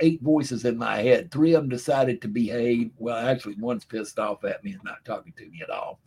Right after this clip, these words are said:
Two of them decided to behave, but the other five, they keep trying to throw in information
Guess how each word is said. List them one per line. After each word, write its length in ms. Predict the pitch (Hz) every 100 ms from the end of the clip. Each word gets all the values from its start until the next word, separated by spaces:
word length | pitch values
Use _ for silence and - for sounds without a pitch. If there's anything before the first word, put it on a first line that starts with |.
| _ _ _ _ _ _ _
Two 260 | 160 196 170
of 100 | 143
them 100 | 127
decided 360 | - 127 113
to 60 | 110
behave, 420 | 110 113 131 120
but 120 | 107
the 120 | 135 135
other 160 | 139
five, 360 | - 165 143 123
they 120 | 135
keep 280 | - 160 -
trying 200 | 147 123
to 80 | 110
throw 240 | 131 123
in 140 | 117
information 840 | 120 113 101 113 135 131 117 101 104